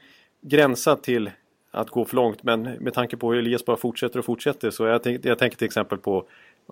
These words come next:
Sportsnet-krönikör går ut och säger att, ja, han är, han är Vancouvers bästa spelare genom tiderna.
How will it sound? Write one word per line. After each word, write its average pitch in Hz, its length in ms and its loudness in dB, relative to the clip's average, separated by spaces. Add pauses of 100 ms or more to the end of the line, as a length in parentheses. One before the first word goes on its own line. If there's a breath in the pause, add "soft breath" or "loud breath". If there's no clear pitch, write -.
Sportsnet-krönikör 113 1500 0
går 101 120 0
ut 95 140 -2
och 98 60 -8
säger 98 200 -2
att, - 300 -6
ja, 92 180 2
han 104 160 0
är, 110 120 0
han 156 200 4
är 156 160 2
Vancouvers 135 420 0
bästa 117 220 -2
spelare 110 260 0
genom 107 160 -4
tiderna. 101 280 -6